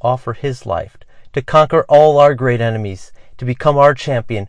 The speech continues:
We could never defeat sin, death, or the devil, but Jesus came and did that in order to open the doors to our heavenly inheritance,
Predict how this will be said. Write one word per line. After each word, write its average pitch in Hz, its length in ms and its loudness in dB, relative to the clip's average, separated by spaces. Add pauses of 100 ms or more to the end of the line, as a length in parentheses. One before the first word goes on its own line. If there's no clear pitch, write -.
(440)
We 165 100 -4
could 131 240 -10
never 139 280 -2
defeat 131 420 -10
sin, 147 420 -6
death, 135 320 2
or 123 120 -4
the 120 80 -2
devil, 110 420 -4 (380)
but - 180 -12
Jesus 113 520 -10
came 104 420 -8
and 104 180 -10
did 107 240 -8
that 95 320 -6 (520)
in 113 120 -6
order 113 180 -2
to 110 120 -4
open 139 260 -4
the 139 80 -4
doors 110 400 -4
to 117 140 -6
our 104 140 -2
heavenly 143 440 -4
inheritance, 98 680 -8